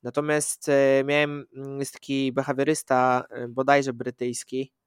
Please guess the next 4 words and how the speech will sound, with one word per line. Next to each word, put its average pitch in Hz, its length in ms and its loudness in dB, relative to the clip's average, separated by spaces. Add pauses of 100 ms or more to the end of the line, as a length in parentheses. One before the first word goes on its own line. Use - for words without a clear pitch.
(360)
e, 117 480 -10
Chirag 143 400 0
Patel, 127 380 -2 (800)
e, 120 480 -4